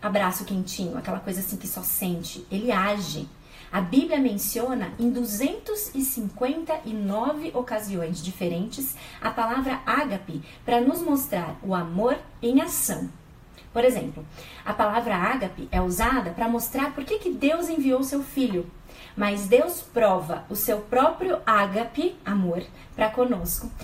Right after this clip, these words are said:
pelo fato de ter Cristo morrido por nós quando nós ainda éramos pecadores. Isso tá em Romanos cinco oito.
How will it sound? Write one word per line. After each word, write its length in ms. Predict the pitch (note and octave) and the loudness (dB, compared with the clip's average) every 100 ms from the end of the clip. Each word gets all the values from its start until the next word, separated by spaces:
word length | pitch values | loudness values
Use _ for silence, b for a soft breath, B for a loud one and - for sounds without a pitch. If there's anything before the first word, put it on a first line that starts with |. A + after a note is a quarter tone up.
| B - | B 2
pelo 220 | C#4 D4 | 2 2
fato 420 | - B3 D4+ C#4 | -2 -2 -2 -4
de 120 | A#3+ | -2
ter 260 | C4 B3+ - | 0 0 0
Cristo 380 | E4 F4+ - F4 | 0 2 0 0
morrido 340 | D4+ C#4 C4+ | 4 4 2
por 160 | C4 C#4 | -2 0
nós 360 | A#3+ G3+ G#3 - | 0 0 -4 -2
quando 240 | B3 B3+ | 0 2
nós 220 | A3 G#3+ | 4 2
ainda 240 | A3 G3+ A3 | 0 0 0
éramos 420 | G3+ E3+ F#3+ F#3+ | 0 0 -2 -4
pecadores. 800 | - F3 G#3+ G#3 F3+ - - - | -6 -4 -4 -2 -2 -2 -8 -6
Isso 180 | - - | -6 -2
tá 60 | |
em 80 | F3 | -2
Romanos 440 | F#3+ G3+ F#3+ G#3+ | 0 0 0 -2
cinco 360 | - G#3 G3+ B3+ | -4 -4 -2 0
oito. 320 | G#3+ F3+ - | 0 -2 -10